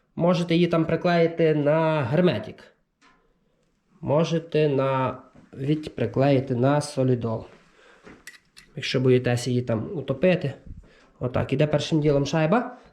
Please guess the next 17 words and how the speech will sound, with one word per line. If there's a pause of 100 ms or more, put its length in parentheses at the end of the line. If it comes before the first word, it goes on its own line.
Потім
іде,
е,
ось
ця (360)
зірочка. (1040)
Шестерня,
яка
заводить (2000)
кікстартер. (160)
Так,
сцентруємо
її
там
шайбу. (1600)
Ось
так.